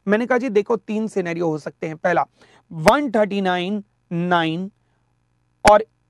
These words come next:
वन थर्टी नाइन nine rule three, इन सबको अगर merge करके देखूं तो मैंने scenario क्या क्या बनाए। मैं कह सकता हूं कि मान लीजिए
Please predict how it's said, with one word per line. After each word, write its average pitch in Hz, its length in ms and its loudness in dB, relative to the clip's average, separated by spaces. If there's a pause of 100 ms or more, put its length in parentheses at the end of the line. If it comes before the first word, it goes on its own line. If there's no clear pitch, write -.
(260)
वन 220 280 -2
थर्टी 214 260 2
नाइन 214 300 0
nine 170 420 -4 (320)
rule 240 360 0
three, 190 380 -2 (200)
इन 233 120 0
सबको 240 300 0
अगर 254 160 2
merge 214 260 -2
करके 208 280 -2
देखूं 180 300 -4
तो 202 120 -2
मैंने 208 200 -2
scenario 202 440 -2
क्या 214 140 0
क्या 190 120 2
बनाए। 170 320 -4 (520)
मैं 220 200 0
कह 208 140 0
सकता 196 320 -2
हूं 214 160 0
कि 214 120 -2
मान 196 240 0
लीजिए 170 460 -2